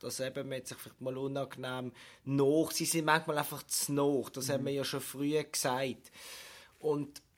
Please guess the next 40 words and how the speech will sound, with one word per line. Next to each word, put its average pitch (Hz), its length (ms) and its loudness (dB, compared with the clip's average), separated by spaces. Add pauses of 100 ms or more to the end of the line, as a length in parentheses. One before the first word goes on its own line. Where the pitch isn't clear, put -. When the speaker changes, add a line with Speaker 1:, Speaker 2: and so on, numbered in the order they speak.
(220)
Speaker 1:
aber 143 220 2
sonst 170 440 2
ist - 240 -2
das, - 200 -6
oder 147 220 0
wenn 151 120 0
sie 151 140 2
mal 143 180 2
etwas 139 320 0
klauen, 135 540 2
Fakt, - 580 -4
oder? 131 460 -2
Aber 131 400 -4 (460)
wenn's 139 320 -2
nur 165 180 4
das 165 380 4
ist, - 340 2
muss 156 220 -2
ich 151 120 -2
sagen, 147 600 4 (520)
wenn 139 140 0
ich 143 160 -2
mir 143 140 0
sonst, 165 480 2
über 131 160 -4
was 147 260 2
wir 143 80 0
da 143 240 2
auch 143 60 2
schon 143 200 -4
diskutiert 147 720 -4
haben, 131 160 -2
was 131 220 -2
da 131 180 -2
schief 147 580 -2
läuft 127 460 -2
im 135 140 -6
Kanton 123 560 0
in 123 160 -4
Sachen 127 500 -4